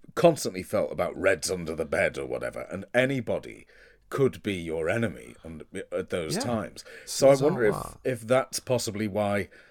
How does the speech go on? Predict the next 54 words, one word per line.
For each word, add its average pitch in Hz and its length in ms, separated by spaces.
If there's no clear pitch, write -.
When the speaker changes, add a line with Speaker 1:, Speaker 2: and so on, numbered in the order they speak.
Speaker 1:
we 120 180
got 113 220
more, 120 420
how - 140
can 170 120
I 165 40
put 147 140
it, 120 120
normal-looking 147 920
people 156 420
on 101 200
telly. 120 300
You 80 120
don't 156 200
get 151 180
normal-looking 131 840
people 69 360
anymore, 62 340
do 127 120
you? 110 120
I 98 40
mean, 135 220
actors 175 420
back - 280
in 104 140
the 82 80
seventies, - 640
say 127 160
if 120 100
I'm 117 100
watching 113 280
The 85 80
Sandbaggers, 73 800
Speaker 2:
Yeah. 131 180
Speaker 1:
any 156 200
one 120 220
of 92 100
that 82 220
cast, 71 360
I 110 40
wouldn't 90 180
have 87 60
been 80 140
surprised 80 380
if 80 80
they'd 80 160
have 80 120
served 80 360
me 78 100
in 71 60
a - 60
carpet - 480
warehouse. 71 320
Speaker 2:
Yes. - 720